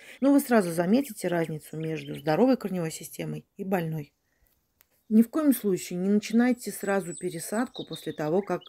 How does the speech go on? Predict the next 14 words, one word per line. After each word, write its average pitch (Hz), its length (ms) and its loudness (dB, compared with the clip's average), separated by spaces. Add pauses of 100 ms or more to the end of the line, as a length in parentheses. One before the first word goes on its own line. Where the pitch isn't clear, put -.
(260)
вы 175 280 2
приобрели, 160 720 -2 (400)
э, 160 260 -6 (160)
фуксию. - 480 -10 (640)
Растение 247 480 6
должно 202 560 4 (140)
адаптироваться. 175 1000 -4
Это 196 220 0
как 180 200 -6
минимум 190 380 4
одна 185 460 2
или 170 220 0
две 156 280 0
недели. 151 500 -2